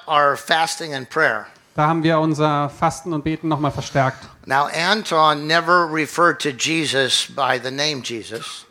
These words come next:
Speaker 2: Und, äh, wenn Anton von Jesus gesprochen hat, hat er niemals seinen Namen erwähnt.
Speaker 1: He always referred to him as the pathetic weakling.
Speaker 2: Er hat immer zu ihm gesagt, „Der armselige Schwächling.“
Speaker 1: He would say, "You are such a fool to put your trust in the pathetic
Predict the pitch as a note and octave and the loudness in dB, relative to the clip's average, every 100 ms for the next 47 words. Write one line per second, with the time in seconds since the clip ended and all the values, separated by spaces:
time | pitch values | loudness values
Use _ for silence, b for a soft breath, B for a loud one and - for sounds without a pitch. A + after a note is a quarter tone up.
0 | _ D3+ D3+ E3+ C#3+ C#3+ D#3+ E3 F#3 D#3+ | _ -2 -2 0 0 0 0 -2 -2 -4
1 | D#3 E3 F#3 G3 C#3 - D3 E3+ E3 D#3 | -2 0 -2 -6 -8 0 0 2 0 -2
2 | D3 D3+ E3 F3 D#3+ E3 D3+ C#3+ C#3 D3+ | -2 0 2 2 0 -2 -2 0 0 0
3 | C#3+ C3 B2+ B2+ C#3+ D#3 D3 D#3 F3+ F#3 | 0 -2 -2 -4 -2 -2 4 6 6 6
4 | F#3+ G#3 E3+ E3+ D#3+ E3 E3+ D3 E3 D3+ | 4 4 0 -2 -2 2 2 2 0 2
5 | D3 B2+ A#2+ C3 - C3+ - D#3+ D#3+ D#3+ | 2 0 -4 -6 -4 -6 0 2 2 -2
6 | C3+ C#3+ B2+ A2+ G2+ - _ - C#3+ C#3+ | -6 -6 -6 -8 -8 -14 _ -4 -2 0
7 | D#3+ E3 F#3 E3+ D#3+ - D#3+ - D#3 D3 | 0 0 0 -2 -2 0 0 0 0 0
8 | D3+ D3+ D#3 D#3 F3 D#3 D3 - D3 B2+ | 0 0 0 0 -2 -2 -4 -4 -4 -4
9 | C#3+ B2+ - _ - D3 D3 D3 D#3 C#3 | -8 -12 -14 _ -4 2 2 4 2 2
10 | D#3+ E3 C#3+ - - F3+ - E3 - - | 0 2 2 2 2 2 0 -8 -8 -4
11 | F3+ D3+ B2+ - A#2 C#3 C3+ C3+ - E3 | -2 0 -2 -4 -2 -2 0 -4 -2 -2
12 | C#3 - B2+ B2+ - C3 - D3+ C#3 | -2 -4 -6 -6 -2 -4 0 0 0